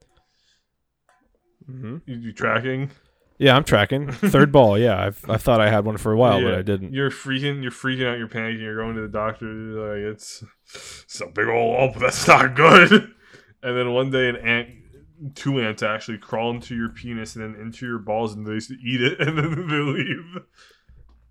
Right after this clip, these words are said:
Speaker 1: So basically the third ball is just ant food.
Speaker 2: <laughs> Unbeknownst to you, yes.
Speaker 1: Okay, I, I would probably think that I had a tumor and then I didn't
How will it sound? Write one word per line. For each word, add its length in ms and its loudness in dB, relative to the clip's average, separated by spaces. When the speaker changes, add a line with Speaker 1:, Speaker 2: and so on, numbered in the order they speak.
Speaker 1:
So 200 -2
basically 360 4
the 120 0
third 360 6
ball 300 12
is 140 8
just 180 2
ant 240 -2
food. 340 -10
Speaker 2:
<laughs> 840 -2
Unbeknownst 640 2
to 60 -4
you, 320 -2
yes. 640 -8
Speaker 1:
Okay, 340 -2
I, 200 2
I 80 0
would 200 4
probably 360 6
think 280 -4
that 140 4
I 140 4
had 380 -2
a 80 -4
tumor 500 2
and 120 0
then 140 0
I 80 0
didn't 400 0